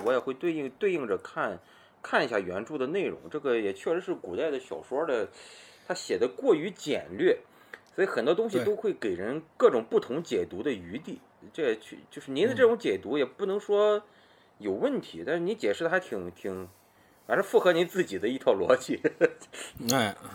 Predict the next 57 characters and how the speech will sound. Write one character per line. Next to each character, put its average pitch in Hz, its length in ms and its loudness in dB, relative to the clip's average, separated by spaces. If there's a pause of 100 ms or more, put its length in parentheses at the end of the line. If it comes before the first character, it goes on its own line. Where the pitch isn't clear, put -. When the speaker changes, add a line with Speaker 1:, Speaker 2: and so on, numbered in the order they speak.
(200)
Speaker 2:
没 117 220 -2
事， 113 160 -2
就 117 120 0
文 123 260 4
学 170 200 4
作 175 160 2
品 113 180 -2
就 147 80 4
是 147 60 4
这 127 60 0
样， 113 100 2
只 120 100 -2
要 143 120 4
你 175 100 4
逻 123 200 4
辑 175 140 4
是 165 100 4
自 165 200 2
洽 131 280 2
的， 113 80 -2
你 131 120 4
怎 143 160 0
么 139 100 2
解 139 180 0
读 101 160 -8
都 104 180 -6
行。 98 180 -8 (680)
Speaker 1:
嗯。 107 100 -6
Speaker 2:
啊。 87 140 -8 (140)
Speaker 1:
但 226 160 6
是 220 180 4
你 156 120 -2
像， 226 240 4
像 240 200 4
这 330 140 4
种， 117 260 0
这 269 80 -4
种 175 120 4
情 127 140 -8
况， 156 140 4
在 104 200 0 (300)
现 254 260 2
代 220 140 6
的 123 160 6
文 107 280 0
学 131 140 0
作 127 140 4
品 110 160 -6
里 98 60 -2
面 95 120 -2
就 101 60 -4
不 92 140 -12
会 180 120 2
出 - 200 -4
现 110 120 -2
这 98 140 0
种， 78 180 -8